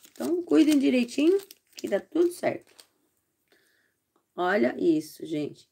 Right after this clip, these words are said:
Olha esse brinco em aço cirúrgico.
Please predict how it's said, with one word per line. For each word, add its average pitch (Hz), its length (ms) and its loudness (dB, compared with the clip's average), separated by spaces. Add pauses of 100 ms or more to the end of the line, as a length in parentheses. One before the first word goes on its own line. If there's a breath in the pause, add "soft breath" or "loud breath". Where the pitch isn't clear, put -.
Olha 165 180 -6
esse 208 180 -6
brinco 147 600 -4 (680)
em 175 200 -4
aço 143 200 -10
cirúrgico. - 640 -4